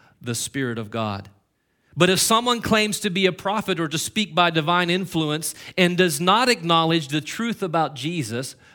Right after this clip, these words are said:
the truth about Jesus, who, what's the truth about Jesus?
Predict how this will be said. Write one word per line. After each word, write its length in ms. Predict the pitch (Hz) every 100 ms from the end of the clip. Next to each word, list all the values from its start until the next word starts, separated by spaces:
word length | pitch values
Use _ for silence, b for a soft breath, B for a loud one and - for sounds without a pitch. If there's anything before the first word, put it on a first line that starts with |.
| b
the 80 |
truth 380 | 156 - 226 214
about 320 | 202 175 165
Jesus, 320 | 143 156 117 117 B B B
who, 180 | 151 -
what's 260 | - 254 -
the 80 | 262
truth 300 | - 240 -
about 300 | 185 180 151
Jesus? 420 | 147 156 127 135